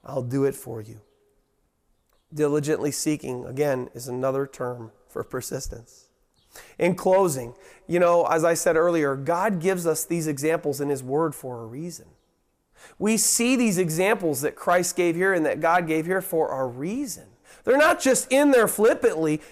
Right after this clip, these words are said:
God does everything for a reason. He has, he's very reason-minded. He's not, doesn't do things just randomly. He does it 'cause he laid down an example for us.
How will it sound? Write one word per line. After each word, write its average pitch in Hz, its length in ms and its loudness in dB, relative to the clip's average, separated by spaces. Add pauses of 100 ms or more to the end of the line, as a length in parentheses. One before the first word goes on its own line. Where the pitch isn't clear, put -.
God 311 260 2
does 233 240 2
everything 226 440 2
for 226 320 2
a 180 140 2
reason. 185 540 -4 (520)
He 240 140 -4
has, 262 200 0
he's 220 320 -6
very 214 600 -2 (340)
reason-minded. 185 880 2
He's 147 180 -8
not, 214 500 0
doesn't 175 360 0
do 208 180 0
things 160 280 0
just 180 200 -6
randomly. 170 520 -4
He 151 120 -10
does 208 340 -2
it - 200 -6 (440)
'cause 165 160 -2
he 165 120 -2
laid 180 260 0
down 180 180 0
an 165 80 -2
example 147 720 -8
for - 360 -14
us. - 300 -20